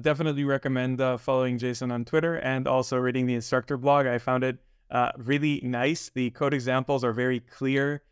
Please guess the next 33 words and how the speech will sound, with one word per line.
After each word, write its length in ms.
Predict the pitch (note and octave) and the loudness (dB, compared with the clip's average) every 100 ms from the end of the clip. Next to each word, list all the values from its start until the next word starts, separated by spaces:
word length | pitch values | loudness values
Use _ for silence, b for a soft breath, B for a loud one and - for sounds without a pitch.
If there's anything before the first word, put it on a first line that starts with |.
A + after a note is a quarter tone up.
| _ | _
You 100 | - C3 | -4 -4
can 40 | |
sort 200 | - C#3 | 0 0
of 180 | C3+ C3 _ _ | 0 -2 _ _
all, 300 | - C#3 C#3+ B2+ | 2 4 4 0
like, 260 | C3+ B2+ | -2 -2
very 240 | A#2 D3 D3 | 0 0 0
quickly 360 | - D3+ D#3 | 0 0 2
understand 480 | C3 B2+ - C#3 C3 | 0 0 0 0 0
the 40 | |
magic 400 | A#2 B2+ C#3 D#3 | 0 0 -2 -2
in 100 | F3 | -2
it 140 | F3 C#3+ | -2 -4
and 100 | B2 | -4
then 140 | A#2+ | -6
try 200 | A2+ B2 | -2 -2
it 100 | B2 | -2
for 140 | - B2 | -4 -6
yourself. 480 | B2 C#3+ E3+ G3+ _ - _ _ | -2 2 2 2 _ -20 _ _
Um, 600 | B2 B2 A#2+ A#2 A#2 A2+ A2+ _ _ _ | 2 4 4 4 2 -2 -8 _ _ _
and 480 | B2 B2 B2 B2+ B2 | 0 2 2 0 2
I 80 | B2+ | 2
think 200 | B2 A#2+ | 0 0
it's, 320 | B2+ A#2+ - - | 0 0 -8 -8
it's, 280 | A#2+ - | -8 -2
uh, 300 | B2 A#2+ A#2+ | 2 4 2
going 220 | A#2 C3+ C3+ | 2 0 0
to 80 | B2 | -2
be 220 | C3 B2+ | -2 -2
very, 500 | A#2+ C3+ C3 C3 - | 0 0 0 -4 -6
uh, 260 | B2 A#2+ A#2+ B2 | -4 -4 -4 -4
very 260 | C#3 D3+ | 2 2
useful, 640 | C3 C#3+ - F3 E3+ F3 | 2 0 -2 2 2 2